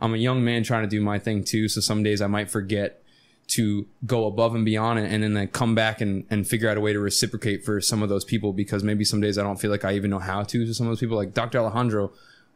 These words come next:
what, what can I do for him? Like, he, he can call me anytime he wants, bro. I'll come move your couch anytime, bro.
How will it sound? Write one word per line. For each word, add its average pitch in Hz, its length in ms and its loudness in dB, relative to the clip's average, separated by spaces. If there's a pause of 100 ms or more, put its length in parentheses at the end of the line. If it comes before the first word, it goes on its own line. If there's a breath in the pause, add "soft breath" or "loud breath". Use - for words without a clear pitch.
(140)
what, 113 180 -2
what 120 100 -2
can 127 80 -2
I 113 80 2
do 110 160 0
for 107 120 -4
him? 98 200 0
Like, 95 140 -2
he, 104 160 -2
he 117 160 0
can 127 80 2
call 120 180 0
me 120 80 0
anytime 107 320 0
he 104 120 0
wants, 101 280 0
bro. 104 260 0
I'll 101 120 0
come 107 200 0
move 110 160 0
your 101 100 0
couch 98 340 -4
anytime, 101 420 -2
bro. 95 220 -4